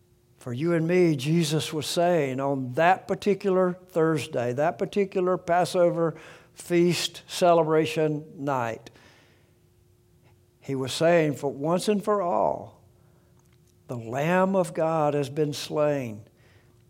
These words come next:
His blood pays the price for the penalty of your sin. So until I come back again, celebrate.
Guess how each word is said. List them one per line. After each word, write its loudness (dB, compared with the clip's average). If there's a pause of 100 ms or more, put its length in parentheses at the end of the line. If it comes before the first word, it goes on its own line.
(200)
His 0
blood 2
pays 2
the -6
price 2
for -4
the 0
penalty -2
of -4
your -4
sin. -4 (1000)
So 0
until 2
I 4
come 2
back 4
again, 2
celebrate. 2